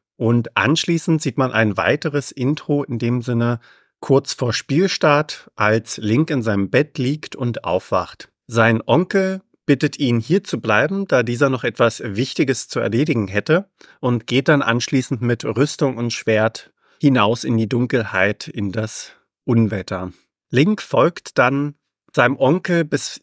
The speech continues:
er ihn findet, und dieser sitzt an einer Wand gelehnt, verletzt im Verlies. Und ab diesem Zeitpunkt übernimmt gewissermaßen Link die Rettungsmission um Prinzessin Zelda. Für das Abenteuer kann man insgesamt drei Spielstände nutzen.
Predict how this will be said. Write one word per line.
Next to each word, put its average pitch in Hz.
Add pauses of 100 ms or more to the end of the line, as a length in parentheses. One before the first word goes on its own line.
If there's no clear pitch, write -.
er 123
ihn 107
findet, 208
und 131
dieser 139
sitzt - (320)
an 131
einer 123
Wand 123
gelehnt, 123
verletzt -
im 127
Verlies. 110 (320)
Und 110
ab 120
diesem 147
Zeitpunkt 120
übernimmt 110
gewissermaßen 107
Link 113 (240)
die 107
Rettungsmission 110 (120)
um 110
Prinzessin 117
Zelda. 98 (340)
Für 139
das 127
Abenteuer 143
kann 117
man 123
insgesamt 117
drei 110
Spielstände 170
nutzen. 196